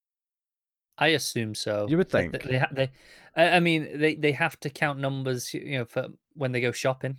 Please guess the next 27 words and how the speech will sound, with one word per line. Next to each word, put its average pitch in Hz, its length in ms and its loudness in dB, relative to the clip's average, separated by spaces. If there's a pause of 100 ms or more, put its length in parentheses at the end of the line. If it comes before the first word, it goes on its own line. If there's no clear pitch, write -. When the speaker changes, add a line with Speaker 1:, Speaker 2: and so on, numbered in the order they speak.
Speaker 1:
right? 127 240 -2
"Oh, 131 60 0
Speaker 2:
Sure. 120 140 6
Speaker 1:
we, 127 100 2
we 131 140 0
want 127 320 -2
six - 420 -4
potatoes." 131 720 -2 (1600)
Uh, 139 100 -10 (420)
you 180 100 0
know. 123 300 4 (960)
Speaker 2:
Yeah, 143 180 6
sure, 147 220 4
yeah, 135 180 6
sure. 117 280 4
If - 100 0
the, 120 60 2
if - 80 0
the, 120 120 2 (140)
if 113 80 0
the 120 80 0
Martha's 117 400 2
like, 101 380 0
"I - 40 -2
want 110 220 2
six 107 160 -6
potatoes," 98 580 -2